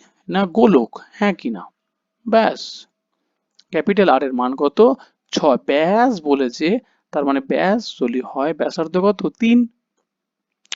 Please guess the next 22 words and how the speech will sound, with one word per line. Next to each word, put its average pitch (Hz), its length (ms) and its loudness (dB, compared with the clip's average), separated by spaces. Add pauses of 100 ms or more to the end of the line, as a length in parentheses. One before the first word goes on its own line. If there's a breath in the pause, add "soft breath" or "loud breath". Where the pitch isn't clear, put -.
(160)
খুব 147 160 -2
ভালো 120 220 -8
কথা। 165 320 -4 (580 soft breath)
তাহলে 143 380 0
ব্যাসের 131 420 0 (1160)
চোঙের 175 340 2
ভেতর 139 320 0
কিছু 208 320 -2
জল 139 320 2
আছে। 156 320 -6 (840)
একটি 190 300 -4
নিরেট 156 380 0
গোলক 143 540 2
সম্পূর্ণভাবে 156 720 -2
ডুবিয়ে 135 260 -2
দেওয়া 151 180 2
হলো, 175 200 2
জলতল 135 500 2
কত 151 520 -4
ওপরে 147 300 2
উঠবে? 120 320 -4 (480 soft breath)
তাহলে 165 680 2